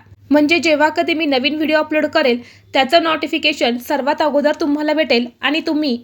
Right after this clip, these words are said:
एक पण व्हिडिओ मिस करणार नाही. श्रावण पौर्णिमेचा दिवस हा नारळी पौर्णिमा म्हणून साजरा करतात.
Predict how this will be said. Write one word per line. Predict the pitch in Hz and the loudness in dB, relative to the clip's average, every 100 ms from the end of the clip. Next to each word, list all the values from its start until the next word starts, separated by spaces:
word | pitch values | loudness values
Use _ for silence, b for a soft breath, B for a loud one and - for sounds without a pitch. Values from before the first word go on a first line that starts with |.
| - | -4
एक | 277 - | -4 0
पण | 320 | -2
व्हिडिओ | 311 311 262 269 | 0 0 0 -2
मिस | 277 302 302 | -2 -4 -2
करणार | 285 247 240 233 | -2 0 2 2
नाही. | 233 226 214 - - - _ - | 0 -2 -6 -8 -14 -16 _ -6
श्रावण | - 330 320 311 330 | -2 2 4 4 2
पौर्णिमेचा | 330 349 294 285 285 277 294 | 2 0 2 2 2 2 2
दिवस | 277 294 262 202 | 2 2 0 -2
हा | - 285 | -2 0
नारळी | 294 294 254 277 | 2 4 4 2
पौर्णिमा | 320 311 277 269 277 | 0 0 0 0 0
म्हणून | 277 277 247 | 0 0 -2
साजरा | 285 247 240 | -2 0 0
करतात. | 262 247 220 226 | 0 -2 0 -2